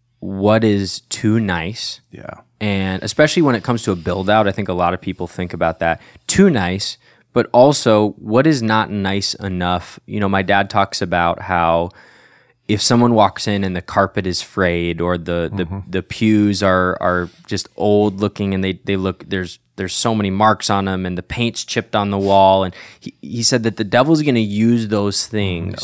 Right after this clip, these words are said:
Speaker 2: Yep.
Speaker 1: To distract them to say, "Look, they can't even take care of their
Speaker 3: Right.
Speaker 1: carpet, or they have weeds all out in the lawn.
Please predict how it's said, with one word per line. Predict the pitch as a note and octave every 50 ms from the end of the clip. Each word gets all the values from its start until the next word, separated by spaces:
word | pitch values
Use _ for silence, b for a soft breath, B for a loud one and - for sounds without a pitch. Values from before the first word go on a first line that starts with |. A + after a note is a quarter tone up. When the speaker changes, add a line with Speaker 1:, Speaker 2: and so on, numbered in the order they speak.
| -
Speaker 2:
Yep. | b b b b b b -
Speaker 1:
To | C3 A#2+
distract | A2 A#2 G#2+ - - - - A#2 A#2+ C3+ - -
them | - G#2+ G2+
to | G2
say, | F#2+ - G#2+ G#2
"Look, | G#2+ B2 A#2+ F#2+ -
they | - A2+ B2
can't | - - G3 F#3
even | F3 C#3+ A#2+ A2
take | G#2 - - A#2+ A2 -
care | - A2 A2 G#2
of | G2
their | F#2+ F2+
Speaker 3:
Right. | F2 F2
Speaker 1:
carpet, | E2+ F#2+ F#2+ F#2 - F2 E2
or | G2 A2
they | C3 D#3
have | E3 D3 A2
weeds | G2 G2 G2+ A2+ A#2+ B2+ B2 A2+ G2+ A2
all | G#2 G2 F#2+
out | F#2+ F#2 F#2
in | F#2
the | F#2 F2+
lawn. | F2+ F2+ F2 E2+